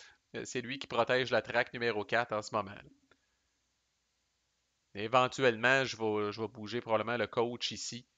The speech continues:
Puis, euh, je vais bouger le lifeguard à côté, là, tu sais, pour qu'il soit protégé quand même dans un terrain intéressant qui est celui des buildings. Parce que là, c'est tout ce qu'il y a de gratuit. OK ? Fait que là, vous avez l'impression, My God, tout le monde bouge. Ouais, tout le monde bouge.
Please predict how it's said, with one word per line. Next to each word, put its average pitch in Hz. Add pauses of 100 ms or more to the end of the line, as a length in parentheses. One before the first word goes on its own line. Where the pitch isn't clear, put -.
(760)
Puis, 98
euh, 98
je -
vais 107
bouger 101
le 104
lifeguard 104
à 98
côté, 110
là, 110
tu -
sais, 117
pour -
qu'il -
soit -
protégé 107
quand 101
même 107
dans 98
un 98
terrain 101
intéressant 101
qui 107
est 95
celui 101
des 101
buildings. 98 (1200)
Parce -
que 143
là, 185
c'est 151
tout 226
ce -
qu'il 190
y 170
a 147
de 147
gratuit. 139 (560)
OK ? 95
Fait 151 (640)
que -
là, 160
vous 127
avez 117
l'impression, 127
My 131
God, 143
tout 135
le 127
monde 143
bouge. 143
Ouais, 123
tout -
le 135
monde 127
bouge. -